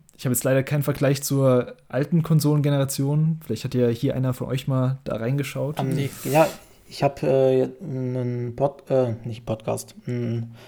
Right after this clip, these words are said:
Speaker 2: Let's Play gesehen, also einen Stream davon. Und ich hab gesehen, also das Einzige, was ich wirklich als markant unterscheiden würde, wäre bei einem Aufzugfahren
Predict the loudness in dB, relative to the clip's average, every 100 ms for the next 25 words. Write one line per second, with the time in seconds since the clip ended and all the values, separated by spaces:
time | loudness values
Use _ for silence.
0 | -8 -6 -2 4 4 4 4 2 2 0
1 | 4 4 4 0 -2 -4 -8 -2 0 4
2 | 4 2 2 2 0 -6 -20 -20 -20 -20
3 | -20 -8 0 2 2 2 2 4 4 4
4 | 4 4 4 4 4 4 4 2 2 2
5 | 2 0 -2 -6 -6 0 2 2 0 -2
6 | 0 0 0 0 0 0 -2 -2 0 2
7 | 2 0 -2 -2 -2 -2 -2 -4 -4 -8
8 | -8 -6 -2 0 0 -2 -4